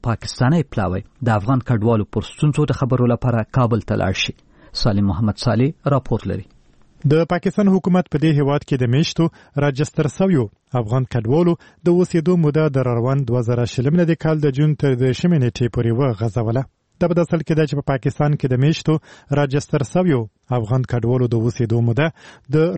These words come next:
Speaker 2: روان کال د جون پر دېرشمه نیټه، یعنې سبا یکشنبه، پای ته رسېده. د پاکستان حکومت وروسته له هغې د راجستر سویو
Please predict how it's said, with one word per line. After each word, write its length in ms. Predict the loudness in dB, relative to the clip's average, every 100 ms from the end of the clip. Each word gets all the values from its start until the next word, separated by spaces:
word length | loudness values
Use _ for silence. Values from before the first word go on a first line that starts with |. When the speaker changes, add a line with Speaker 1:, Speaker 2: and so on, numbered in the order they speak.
| -2
Speaker 2:
روان 320 | 0 0 0 -2
کال 180 | -2 0
د 100 | 0 0
جون 100 | 0
پر 140 | -2 -2
دېرشمه 400 | -2 0 2 2
نیټه، 280 | 2 0 -4 -4 _ -2
یعنې 160 | 0 0 -2
سبا 220 | -2 0 0
یکشنبه، 500 | 0 0 -2 0 -2 -4 -14 -4
پای 240 | -2 0
ته 120 | -2 -4
رسېده. 340 | -2 -2 -2 -4 _ _ -4
د 100 | 0
پاکستان 420 | 0 -2 0 2 2
حکومت 380 | 2 2 0 0
وروسته 300 | -2 0 0
له 40 | 2
هغې 280 | 2 0 -2 -6 -20 -20 -2
د 80 | 0
راجستر 420 | 2 -2 -2 -2 0
سویو 280 | 2 2